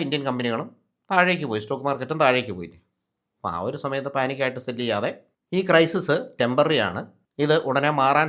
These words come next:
സാധ്യതയുണ്ട്, അതുകൊണ്ട് തന്നെ ഞാൻ ഇൻവെസ്റ്റഡ് ആയിരിക്കണം എന്നുള്ളൊരു മൈൻഡ് സെറ്റ് വളരെ പ്രധാനപ്പെട്ടതാണ്. അടുത്തത് ഡൈവേഴ്സിഫിക്കേഷൻ ആണ്. നമ്മൾ ആദ്യം കണ്ടതുപോലെ തന്നെ ഒരു സ്ഥലത്ത് ഒരു സ്റ്റോക്കിലോ ഒരു സെക്ടറിലോ even ഒരു കൺട്രിയിലോ മുഴുവൻ പൈസയും ഇൻവെസ്റ്റ്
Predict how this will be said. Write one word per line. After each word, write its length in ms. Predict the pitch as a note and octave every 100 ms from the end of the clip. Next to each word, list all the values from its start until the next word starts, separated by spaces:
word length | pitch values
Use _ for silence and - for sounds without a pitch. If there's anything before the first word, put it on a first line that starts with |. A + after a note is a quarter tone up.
| D3
സാധ്യതയുണ്ട്, 480 | G#2+ G#2+ G2+ E2+ C#3+ - _ _ _ A#2
അതുകൊണ്ട് 240 | C#3 D3+ D3+
തന്നെ 140 | C3+ A#2+
ഞാൻ 100 | A#2 A2
ഇൻവെസ്റ്റഡ് 400 | A2 G#2+ A2+ G#2
ആയിരിക്കണം 460 | G2+ G2 - C#3+ B3 _ _ C3
എന്നുള്ളൊരു 480 | C#3 F#3 C3 A2 A#2+ G#2+ G2+
മൈൻഡ് 280 | G2+ A2+ A2+
സെറ്റ് 200 | - D3
വളരെ 220 | C3 D3+ F#3 -
പ്രധാനപ്പെട്ടതാണ്. 580 | G#2 G#2 - - C#2+ _ _ E3
അടുത്തത് 300 | F#3+ C4+ A#3+ F#3+
ഡൈവേഴ്സിഫിക്കേഷൻ 800 | D#3 E3 F#3 F#3 D#3+ D#3+ D3+ F#2 D#2
ആണ്. 80 | - _ _ -
നമ്മൾ 160 | A#2+ D3+ - A#2+
ആദ്യം 220 | C3 F#3+ D#3+
കണ്ടതുപോലെ 420 | B2+ C3 C3 B2 F#2+
തന്നെ 200 | F2 F3+ - _ _ _ _ -
ഒരു 120 | D3+ E3+ E3+
സ്ഥലത്ത് 340 | G#2+ G2 G2 G2
ഒരു 100 | A2
സ്റ്റോക്കിലോ 480 | - G2+ G2+ F#2 F2 E2+
ഒരു 120 | F#2+ G2+
സെക്ടറിലോ 540 | E2+ - - F2 E2 D#2 _ _ _ C#3+
even 200 | G#3 A3 G3
ഒരു 80 | F3+ C#3
കൺട്രിയിലോ 600 | A#2 C#3 C#3+ C#3 C#3 F#3+ - _ _ _ B2
മുഴുവൻ 280 | C3 F#3 E3+
പൈസയും 380 | G2+ F#2+ A2+ C3 F#2
ഇൻവെസ്റ്റ് 380 | F2+ F2+ -